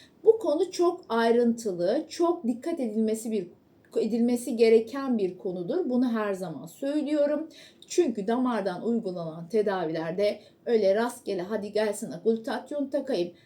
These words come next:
hadi gel sana nat takalım, bu buna iyi geliyormuş." Geliyormuş da onlar genel şeyler.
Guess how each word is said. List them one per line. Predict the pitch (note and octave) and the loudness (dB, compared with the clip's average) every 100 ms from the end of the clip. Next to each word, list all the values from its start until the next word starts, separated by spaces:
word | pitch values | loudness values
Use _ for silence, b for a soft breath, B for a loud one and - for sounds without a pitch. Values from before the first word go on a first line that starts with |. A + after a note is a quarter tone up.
| b | b
hadi | A#3+ A#3 | -4 0
gel | A#3 A3+ | 2 0
sana | A3+ A3+ G3 | 0 -4 -2
nat | A3 B3+ E4 | -2 -2 -2
takalım, | C#4+ D4 A3+ G3+ | 0 2 2 2
bu | A3+ A3+ | 0 0
buna | B3 A3+ | 0 0
iyi | G#3+ B3+ C#4+ | 2 2 2
geliyormuş." | D#4+ D4 D4+ A#3 F#3+ - - b b b b - | 2 4 4 4 2 -8 -18 b b b b 0
Geliyormuş | A#3 B3+ E4+ F#4+ G4 - - | 4 6 6 6 2 -2 -2
da | - | 2
onlar | C#4+ F4 C#4 D#4+ | 4 4 4 2
genel | D#4 A#3 A3 A3 B3+ B3 | 2 4 4 4 0 -2
şeyler. | - F#3+ F3+ E3+ | 0 0 0 -4